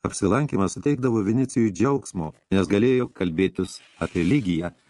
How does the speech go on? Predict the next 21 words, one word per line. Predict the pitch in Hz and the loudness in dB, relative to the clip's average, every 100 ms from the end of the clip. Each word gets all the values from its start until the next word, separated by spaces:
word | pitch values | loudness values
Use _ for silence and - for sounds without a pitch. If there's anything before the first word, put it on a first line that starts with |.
| _ _ _ _ _ _ _ - | _ _ _ _ _ _ _ 2
Teisybė, | 156 - 139 131 123 | 2 2 2 4 2
Glaukas | 127 135 127 135 | 2 0 0 -2
nežinojo, | 135 131 147 147 101 95 95 _ _ _ | 0 0 2 2 2 0 -2 _ _ _
kur | 147 151 | 0 4
jis | 123 117 104 | 2 2 -2
susirado | 120 117 117 101 95 | 0 2 2 0 -4
prieglobstį, | 92 92 85 95 - - 151 - _ _ | 0 0 0 -2 -2 -2 -2 -4 _ _
bet | 98 147 160 | 2 2 2
užtikrino, | 160 - 131 127 120 117 | -2 0 0 2 2 0
kad | 101 98 | -4 0
vyresnieji | 101 98 98 - 135 127 127 127 _ 120 | 0 2 0 0 0 2 0 -4 _ -2
apgaubė | 110 117 113 110 107 | 0 0 0 2 2
ją | 98 | 0
rūpestingą | 87 95 90 139 135 120 107 | -2 -4 -4 -2 0 0 0
globą. | 110 90 76 76 _ _ _ _ _ - | 0 -2 -6 -10 _ _ _ _ _ 0
O | 107 | 2
vieną | 165 143 | 2 0
kartą, | - 139 104 | 0 -2 -4
paveiktas | - 113 104 87 98 - | -2 0 0 -2 -4 -2
Vinicijaus | 98 101 92 95 - | 0 0 0 -4 -2
liūdesio, | 131 135 110 - 113 | 0 2 2 0 -4